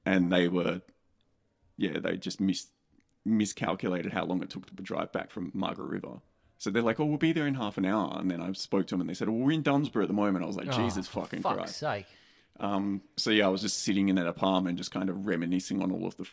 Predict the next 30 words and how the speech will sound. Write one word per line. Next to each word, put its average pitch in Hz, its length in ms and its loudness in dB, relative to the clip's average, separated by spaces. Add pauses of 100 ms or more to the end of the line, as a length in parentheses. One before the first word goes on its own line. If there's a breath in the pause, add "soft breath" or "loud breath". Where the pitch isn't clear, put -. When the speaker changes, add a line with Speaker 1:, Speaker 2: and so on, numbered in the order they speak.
(140)
Speaker 1:
fucking - 280 -4
trauma 113 400 0
that's 110 180 -4
happened 120 320 -2
in 117 120 2
there. 107 220 -2 (520 loud breath)
And 110 140 2
I 104 60 4
just 101 160 -2
started 101 260 2
writing 104 260 2
those 101 220 0
stories. 101 540 2
And 113 100 2
I 113 120 4
have 104 120 0
never, 104 720 2 (1400)
like, 107 100 -4
I've 101 100 -2
had 101 160 2
viral 101 440 2
songs 98 400 0
go 101 120 0
out. 98 140 2
I've - 80 0
never 104 240 6
had 101 140 0
that 98 160 0
many 95 160 2
fucking, 95 460 -4